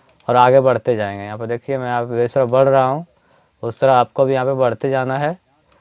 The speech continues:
जहाँ से शुरुआत किए थे वहाँ से लाके आपको मिलाना होता है पूरा, देख लीजिए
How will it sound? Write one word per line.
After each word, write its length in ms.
जहाँ 240
से 140
शुरुआत 460
किए 180
थे 120
वहाँ 280
से 120
लाके 220
आपको 280
मिलाना 380
होता 320
है 140
पूरा, 280
देख 180
लीजिए 360